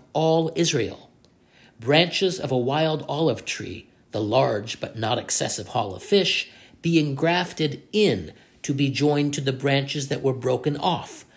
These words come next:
the ones already on the coal alongside the bread, and that bread is the teaching, and along with them becoming partakers of the root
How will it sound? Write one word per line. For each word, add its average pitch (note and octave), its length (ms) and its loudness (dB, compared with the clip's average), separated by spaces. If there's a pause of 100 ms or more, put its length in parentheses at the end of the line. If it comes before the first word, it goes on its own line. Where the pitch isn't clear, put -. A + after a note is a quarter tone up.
(120)
the A#2+ 100 0
ones C3+ 460 0
already E3 500 4
on D#3 200 -2
the D3+ 60 -2
coal A2+ 600 0
alongside C3 720 -2
the B2 80 -2
bread, C3 500 -2 (380)
and A2 160 -10
that F2 220 -10
bread - 520 -4
is - 160 -12
the - 100 -14
teaching, - 640 -4 (520)
and A2+ 120 -4
along E3+ 420 2
with G3+ 240 6
them G2+ 280 -6 (240)
becoming C#3 500 -2
partakers D#3+ 760 0
of A2+ 200 -8
the A2+ 120 -2
root E3 340 6